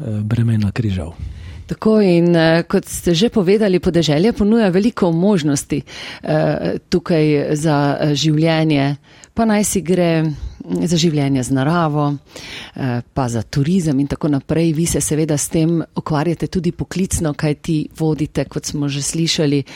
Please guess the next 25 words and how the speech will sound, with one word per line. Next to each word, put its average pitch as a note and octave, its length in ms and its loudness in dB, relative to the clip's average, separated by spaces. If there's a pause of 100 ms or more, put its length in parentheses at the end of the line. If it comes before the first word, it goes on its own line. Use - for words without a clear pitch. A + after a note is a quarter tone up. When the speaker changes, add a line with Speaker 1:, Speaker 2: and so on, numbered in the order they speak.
(300)
Speaker 2:
eh, C3+ 400 0 (100)
Prleško D3 420 -2
razvojno B2 440 -2
agencijo. A#2 520 -4 (760)
Speaker 1:
Prleška - 340 2
razvojna D3 340 4
agencija C#3 500 2
obstaja D3 440 0
zdaj C#3+ 180 2
že D3 120 0
kar F3 240 -2
nekaj D#3+ 300 -2
časa, C#3+ 420 0
eh, B2 320 -4 (260)
več B2 160 -2
kot B2 140 -4
dvajset A#2+ 460 -2
let. D3 320 0 (600)
V C3 100 2
tem D#3 160 2
času D#3 360 0
smo C#3 260 -2
precej B2+ 400 0
pomagali, D3 680 2
eh, A2 80 -4